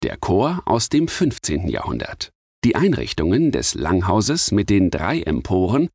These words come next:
entstanden größtenteils im siebzehnten Jahrhundert. Der Grundriss ist bis heute unverändert geblieben,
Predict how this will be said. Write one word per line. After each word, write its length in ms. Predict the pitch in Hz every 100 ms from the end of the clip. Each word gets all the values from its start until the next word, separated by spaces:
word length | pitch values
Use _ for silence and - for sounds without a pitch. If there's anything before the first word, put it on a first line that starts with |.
| -
entstanden 680 | 110 - 139 180 165 170 135
größtenteils 880 | 85 156 - - 175 127 120 -
im 240 | - 143 160
siebzehnten 560 | 131 - - 76 92
Jahrhundert. 600 | 71 - - - - - - _ _ -
Der 140 | 62
Grundriss 560 | - 90 95 143 180 -
ist 240 | 123 -
bis 180 | 123 -
heute 360 | 131 165 156 -
unverändert 720 | 120 110 147 - 139 - -
geblieben, 440 | 71 69 85 117